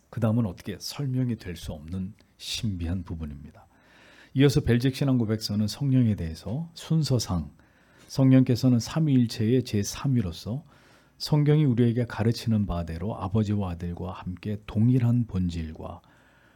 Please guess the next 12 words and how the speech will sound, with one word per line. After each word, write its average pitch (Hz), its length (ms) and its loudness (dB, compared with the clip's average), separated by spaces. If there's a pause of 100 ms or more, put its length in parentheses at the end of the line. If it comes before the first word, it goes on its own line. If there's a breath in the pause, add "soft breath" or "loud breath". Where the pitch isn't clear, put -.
(280 soft breath)
위엄과 85 880 2
영광을, 87 520 -4
동일한 113 480 0
본질과 95 760 -4
위엄과 90 720 -6
영광을 98 600 -2
지니신 90 580 -4
한 135 360 2
분, 87 260 0 (340 loud breath)
영원하신 92 580 0
참 127 280 -6
하나님이시다. 85 880 -4